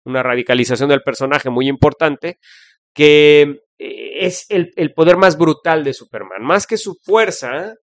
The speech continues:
creo que la visión de calor, que comenzó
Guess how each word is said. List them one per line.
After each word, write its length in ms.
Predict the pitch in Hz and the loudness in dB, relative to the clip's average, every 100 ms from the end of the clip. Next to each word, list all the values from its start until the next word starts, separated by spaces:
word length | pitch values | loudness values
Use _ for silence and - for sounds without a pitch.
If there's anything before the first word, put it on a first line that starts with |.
| _ _ _ | _ _ _
creo 260 | 156 175 | 4 4
que 480 | - 196 196 175 160 | 6 6 6 6 4
la 220 | 151 147 143 | 4 4 2
visión 400 | 139 - 190 208 | 2 0 2 2
de 120 | 208 | 0
calor, 580 | 170 160 175 160 - - _ _ _ _ | 0 4 6 6 2 -8 _ _ _ _
que 360 | - 131 123 123 | -6 -4 -4 -6
comenzó 560 | - 127 131 - 170 170 | -4 0 0 2 4 4